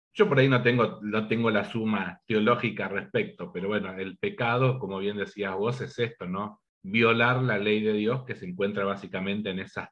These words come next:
tablas que recibió Moisés, que conocemos nosotros como los diez mandamientos. Por eso es que el Padre a vos te dio esa listita, ese tipo papiro, y se basa básicamente en esos diez mandamientos, que es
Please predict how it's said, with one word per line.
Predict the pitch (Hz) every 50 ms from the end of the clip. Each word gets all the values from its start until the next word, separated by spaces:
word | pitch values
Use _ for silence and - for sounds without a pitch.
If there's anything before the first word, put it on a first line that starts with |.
| _ _
tablas | - 120 117 113 107 110 107 104
que | - 101
recibió | 90 92 90 87 98 98 95 98 98
Moisés, | 101 104 110 107 107 - 117 123 131 127
que | - 95 -
conocemos | 95 90 90 87 - 95 92 95 95
nosotros | 95 92 - 95 90 - 107 - -
como | - 85 85
los | 82 80 78
diez | 85 92 90 90
mandamientos. | 90 85 80 78 78 78 - 87 95 92 90 - _ _ _ _ _ _
Por | - 98 98 104
eso | 113 131 127
es | 117 110 -
que | - 107 98 92 95 92 95
el | 92 90 90
Padre | 95 104 107 107 107 101
a |
vos | 101 104 110 127 131
te | 117
dio | 104 98 98 101 104 113 117
esa | 101 95 95 - 104 98
listita, | 101 104 104 104 - - 120 117 110 - - 120 110 110 107 101
ese | 95 - 104
tipo | 92 - - 104 104 110 95 92
papiro, | 104 104 104 - 117 113 110 107 113 127 139 - - _ _ _ _ _ _
y | - 139 131
se | 127 139 139
basa | 131 131 131 131 151 139
básicamente | 131 127 131 135 131 123 120 123 123 131 131 131 113 113
en | 110 110
esos | 117 117 117 - 113 98
diez | 107 110 107 107
mandamientos, | 110 107 98 95 90 87 85 87 87 82 76 _ _ _ _ _ _
que | - -
es | 131 131 - - -